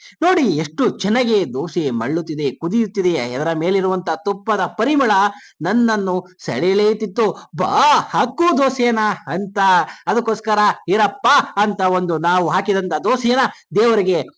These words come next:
ಒಂದು ಅರ್ಪಣೆಯನ್ನು ಕೊಟ್ಟು ಆನಂತರ ನನ್ನ ಕೆಲಸದ ಕಾರ್ಯಕ್ರಮಗಳನ್ನ ಶುರು ಮಾಡಿದೆ ಸ್ನೇಹಿತರೆ. ಒಂದು ದೋಸೆಯಿಂದ ಶುರುವಾದಂತ ನನ್ನ ಕಾರ್ಯಕ್ರಮ ನನ್ನ ಎಂಡಿಗೆ ಒಂದೂವರೆ ಸಾವಿರ ಮೇಲೆ ಹೊರ್ತು ಹೋಗಿದೆ ಹೊರ್ತು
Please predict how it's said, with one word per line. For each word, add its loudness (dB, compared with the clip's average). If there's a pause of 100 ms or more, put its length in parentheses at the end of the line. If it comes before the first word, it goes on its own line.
ಒಂದು 0 (140)
ಅರ್ಪಣೆಯನ್ನು 0
ಕೊಟ್ಟು 0 (280)
ಆನಂತರ 0
ನನ್ನ -4 (140)
ಕೆಲಸದ -6 (140)
ಕಾರ್ಯಕ್ರಮಗಳನ್ನ 0 (200)
ಶುರು -4
ಮಾಡಿದೆ -2
ಸ್ನೇಹಿತರೆ. -2 (460)
ಒಂದು 0
ದೋಸೆಯಿಂದ 2 (140)
ಶುರುವಾದಂತ 2
ನನ್ನ 0 (160)
ಕಾರ್ಯಕ್ರಮ 0 (380)
ನನ್ನ 2 (260)
ಎಂಡಿಗೆ 2 (180)
ಒಂದೂವರೆ 0
ಸಾವಿರ -4 (160)
ಮೇಲೆ 2
ಹೊರ್ತು 0
ಹೋಗಿದೆ 2
ಹೊರ್ತು 0